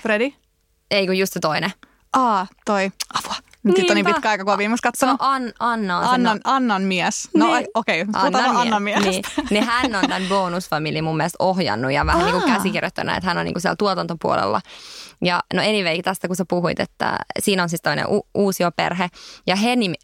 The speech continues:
Speaker 2: niinku haluaa mennä terapiaan nimenomaan sen takia, ää, että he välttäis näitä kaikkia uusioperheen konflikteja.
Speaker 1: Okei.
Speaker 2: Se on niinku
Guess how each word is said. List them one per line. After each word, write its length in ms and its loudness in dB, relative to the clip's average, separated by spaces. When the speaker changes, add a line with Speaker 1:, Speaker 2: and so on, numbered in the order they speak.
Speaker 2:
niinku 260 0
haluaa 400 0
mennä 180 -2
terapiaan 580 -2
nimenomaan 520 -2
sen 280 0
takia, 380 -2
ää, 240 0
että 240 -2
he 180 2
välttäis 560 -2
näitä 220 -2
kaikkia 400 -2
uusioperheen 840 -2
konflikteja. 760 -2
Speaker 1:
Okei. 360 -2
Speaker 2:
Se 100 0
on 120 0
niinku 180 -2